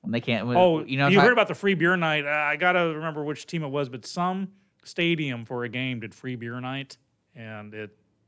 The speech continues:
Speaker 2: it was like when they hired the Hell's Angels for that Rolling Stones concert. It just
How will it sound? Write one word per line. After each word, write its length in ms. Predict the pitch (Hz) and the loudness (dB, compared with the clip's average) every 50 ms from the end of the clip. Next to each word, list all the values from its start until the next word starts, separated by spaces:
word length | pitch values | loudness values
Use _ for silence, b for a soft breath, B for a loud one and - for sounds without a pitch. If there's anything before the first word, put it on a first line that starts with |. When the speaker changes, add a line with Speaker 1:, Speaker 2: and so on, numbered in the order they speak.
| _ _ _ _ _ _ _ _ _ _ - | _ _ _ _ _ _ _ _ _ _ -2
Speaker 2:
it 160 | 147 151 139 | -2 0 0
was 120 | 139 143 123 | -2 -2 0
like 220 | 143 139 135 - - | 0 0 0 -2 -4
when 100 | 143 131 | -6 -4
they 200 | 127 127 127 120 | -2 -2 -2 -2
hired 360 | 117 - - - 139 135 131 | -4 -6 -4 -2 -2 -2 -2
the 60 | 131 123 | -2 -2
Hell's 200 | 135 131 120 131 | -2 0 0 0
Angels 320 | 131 131 123 123 120 110 | -2 -2 -2 -4 -6 -8
for 120 | - - 117 | -8 -10 -10
that 100 | 107 107 | -8 -8
Rolling 260 | 110 117 117 113 110 | -8 -8 -8 -8 -10
Stones 300 | - - 120 117 113 110 | -12 -14 -14 -14 -14 -14
concert. 500 | - 117 110 107 104 - - 117 - - b b b b b _ _ | -14 -14 -12 -14 -14 -14 -16 -16 -16 -18 b b b b b _ _
It 120 | - 104 101 | -16 -14 -12
just 200 | 110 104 - | -12 -12 -12